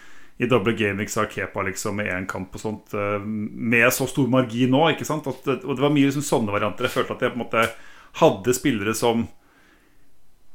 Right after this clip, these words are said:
jeg tror var bra valg, og som i teorien kanskje skulle være valg, bra valg, og så bare kom det ikke poeng.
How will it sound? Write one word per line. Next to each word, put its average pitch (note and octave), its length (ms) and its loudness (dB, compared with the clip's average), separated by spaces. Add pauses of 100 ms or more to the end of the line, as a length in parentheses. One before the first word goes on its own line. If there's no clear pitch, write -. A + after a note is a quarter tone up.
(180)
jeg C#3 380 4 (180)
tror B2+ 540 4 (100)
var C3+ 220 6
bra C#3 160 6
valg, F3 340 4
og C#3 80 4
som C3 160 -4
i B2+ 80 0
teorien B2+ 540 0
kanskje A2+ 240 -4
skulle B2+ 180 0
være A#2 160 4
valg, F3+ 300 0
bra E3+ 160 2
valg, B3+ 240 0
og G3+ 60 -6
så B3 100 -6 (100)
bare G3 220 -2
kom G2 160 -10
det F#2 80 -14
ikke - 160 -12
poeng. F#2 140 -6